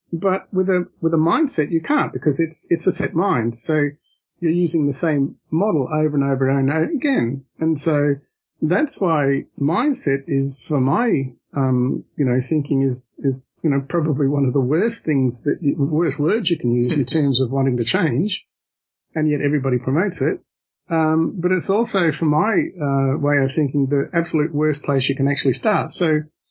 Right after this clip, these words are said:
so what do we want? If we just think about, well, okay, what would, would we prefer instead of a mindset? Well, if we understand that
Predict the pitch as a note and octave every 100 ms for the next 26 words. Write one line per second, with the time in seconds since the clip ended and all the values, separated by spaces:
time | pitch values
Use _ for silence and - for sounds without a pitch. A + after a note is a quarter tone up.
0 | - _ - G3+ B3+ C#4 D#4 B3 E3+ A#2+
1 | D#3+ D3 G#3 E4 - C#4 A3+ F#3+ F3+ F#3
2 | F#3 F#3+ E3 G#3 B3 B3+ G#3 G#3+ F#3 F3+
3 | - D3+ F#3 E3+ D3+ D#3+ D3 - F#3 D#3+
4 | C#3+ D3+ D3+ D3 C#3 - D#3+ A2+ _ _
5 | _ _ _ _ - F3 A#2+ G3 E4+ -
6 | _ _ _ _ - F3+ - F#3 G#3+ B3+
7 | - F3+ E3 D#3 D3+ D#3